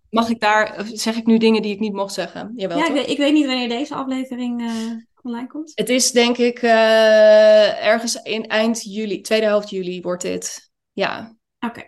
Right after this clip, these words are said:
Speaker 2: ja, dan,
Speaker 1: Ja.
Speaker 2: eh, ja, ik ga begin augustus. Ik ga nog even
Speaker 1: Ja,
Speaker 2: geen
Speaker 1: kijk.
Speaker 2: datum noemen. <laughs>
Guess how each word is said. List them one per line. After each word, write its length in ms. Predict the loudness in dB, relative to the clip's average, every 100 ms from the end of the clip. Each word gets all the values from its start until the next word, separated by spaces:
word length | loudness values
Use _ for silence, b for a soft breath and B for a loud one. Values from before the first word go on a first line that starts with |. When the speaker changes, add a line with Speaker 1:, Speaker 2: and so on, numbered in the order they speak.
| _ _
Speaker 2:
ja, 180 | -12 -12
dan, 220 | -10 -8 -8
Speaker 1:
Ja. 100 | -8 -8 -10 -10
Speaker 2:
eh, 60 | -14 _ _
ja, 280 | -8 -8 -8
ik 140 | -14 -12
ga 500 | -10 -10 -10 -12 -16 _ _ _
begin 260 | -10 -8
augustus. 500 | -10 -10 -12 -12 -16 -16
Ik 60 |
ga 100 | -12
nog 140 | -10 -10
even 180 | -12
Speaker 1:
Ja, 60 | -8
Speaker 2:
geen 120 | -8
Speaker 1:
kijk. 120 | -6
Speaker 2:
datum 200 | -8 -6
noemen. 240 | -4 0
<laughs> 100 | -2